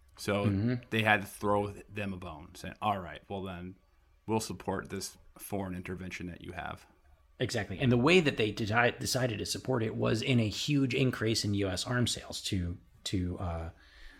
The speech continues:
Speaker 2: basically all foreign governments, but specifically Saudi Arabia, so that they can keep up this, this, uh, uh, you know, attack on Yemen. And, um, there's some stats here. Uh, U S arms exports,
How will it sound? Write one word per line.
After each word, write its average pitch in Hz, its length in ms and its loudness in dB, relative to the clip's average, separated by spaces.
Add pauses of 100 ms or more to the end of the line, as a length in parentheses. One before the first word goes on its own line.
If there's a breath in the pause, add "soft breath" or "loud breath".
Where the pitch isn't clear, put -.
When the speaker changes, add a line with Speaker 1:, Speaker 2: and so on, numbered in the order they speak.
(200 loud breath)
Speaker 2:
basically 151 380 12
all 107 220 6
foreign 135 300 2
governments, 143 380 4
but 110 240 4
specifically 95 760 2 (220 loud breath)
Saudi 87 400 -4
Arabia, 80 500 -2 (220 loud breath)
so - 160 4
that 104 160 2
they 98 100 -2
can 85 260 -4 (200)
keep 107 240 -2
up 107 200 -2
this, - 400 -4 (340 soft breath)
this, 85 280 -2 (220)
uh, - 20 -4
uh, 82 580 -6
you 92 140 -6
know, 80 80 -8
attack 95 340 -6
on 85 140 -4
Yemen. 120 300 6
And, 92 160 0 (440 loud breath)
um, 92 520 0
there's 127 200 4
some 110 140 6
stats 110 320 2
here. 90 260 -2 (280 loud breath)
Uh, 92 320 0
U 131 220 8
S 117 140 6
arms 120 440 4
exports, - 640 0